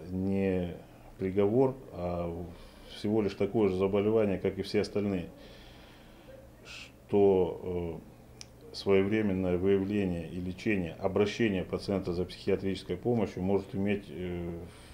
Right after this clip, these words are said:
в большинстве случаев ключевое значение для его будущего лечения, для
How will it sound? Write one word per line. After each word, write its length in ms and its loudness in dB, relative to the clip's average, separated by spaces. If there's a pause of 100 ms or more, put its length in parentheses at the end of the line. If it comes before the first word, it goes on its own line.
(300)
в 20 -16
большинстве 540 -2
случаев 500 -2 (400)
ключевое 680 2 (360)
значение 520 -2
для 340 2
его 420 0
будущего 480 0
лечения, 480 -2 (640)
для 480 4